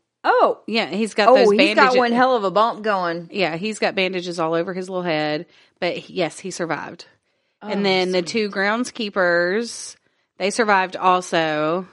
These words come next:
Speaker 2: And it looks like a picture of them maybe talking to the media. But this dude has, has a scar. He's showing his scar. I don't,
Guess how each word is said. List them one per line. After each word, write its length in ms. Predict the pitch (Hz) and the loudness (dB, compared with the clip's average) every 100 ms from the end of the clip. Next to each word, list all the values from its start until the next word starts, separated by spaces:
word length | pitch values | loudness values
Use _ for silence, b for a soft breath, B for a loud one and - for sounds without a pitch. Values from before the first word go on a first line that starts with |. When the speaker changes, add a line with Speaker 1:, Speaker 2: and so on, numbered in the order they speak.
| - | -14
Speaker 2:
And 140 | 202 196 | -4 -2
it 60 | |
looks 180 | 202 208 | -2 0
like 140 | 196 190 | -2 -2
a 60 | |
picture 260 | 185 180 190 | -6 -6 -6
of 80 | 175 | -4
them 140 | 180 | -2
maybe 200 | 170 165 | -2 -4
talking 360 | 180 170 180 175 | -4 -6 -6 -10
to 80 | 175 | -8
the 80 | 165 | -8
media. 560 | 160 160 156 151 175 _ _ _ _ _ - | -6 -6 -8 -8 -10 _ _ _ _ _ -4
But 300 | 175 156 - _ | -2 -2 -8 _
this 280 | 180 196 - | -6 -6 -2
dude 180 | 208 | -2
has, 340 | 190 175 175 - 180 170 - _ 170 | 0 -4 -6 -18 -12 -12 -14 _ -10
has 220 | 185 170 | -6 -6
a 60 | |
scar. 360 | 160 - 160 143 | -8 -4 -2 -2
He's 180 | 165 170 | -6 -8
showing 280 | 165 160 160 | -6 -8 -8
his 120 | 156 | -10
scar. 240 | - 156 | -6 -2
I 140 | 160 214 | -2 -4
don't, 180 | 196 | -6